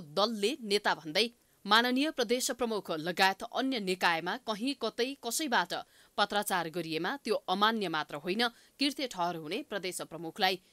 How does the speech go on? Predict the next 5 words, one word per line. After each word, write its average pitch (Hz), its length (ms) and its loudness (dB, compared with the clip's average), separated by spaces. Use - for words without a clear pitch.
बुझाएको 196 540 -2
पत्रमा 160 380 -2
उल्लेख 196 400 -4
गरेका 143 340 -8
छन्। - 220 0